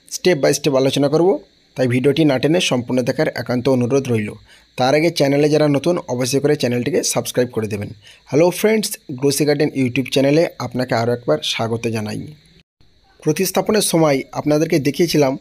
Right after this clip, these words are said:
যে এই ধরনের গ্রো ব্যাগ বা ছয় ইঞ্চির মাটির টবে আমি এই সূর্যমুখী গাছগুলোকে প্রতিস্থাপন করেছিলাম। দেখুন, গাছের গ্রোথ যথেষ্ট ভালো হয়েছে। সূর্যমুখীর দুটি ভ্যারাইটি, একটি হচ্ছে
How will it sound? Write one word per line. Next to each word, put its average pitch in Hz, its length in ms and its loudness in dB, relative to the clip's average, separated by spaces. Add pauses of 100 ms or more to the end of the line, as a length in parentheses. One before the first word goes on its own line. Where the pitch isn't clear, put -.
(380)
যে 131 80 0 (140)
এই 151 140 4
ধরনের 170 280 4 (100)
গ্রো 147 180 4
ব্যাগ 165 140 2 (100)
বা 143 160 2
ছয় 135 160 0
ইঞ্চির 139 280 2
মাটির 131 300 0
টবে 135 200 2 (180)
আমি 139 160 2
এই 147 140 2
সূর্যমুখী 131 480 0
গাছগুলোকে 131 400 0
প্রতিস্থাপন 127 600 -2
করেছিলাম। 107 360 -6 (580)
দেখুন, 156 220 0 (120)
গাছের 165 360 2 (120)
গ্রোথ 180 220 2 (520)
যথেষ্ট 139 360 0 (440)
ভালো 143 240 4
হয়েছে। 123 240 -4 (460)
সূর্যমুখীর 175 600 2
দুটি 143 240 2
ভ্যারাইটি, 131 360 2
একটি - 180 -6
হচ্ছে 151 160 2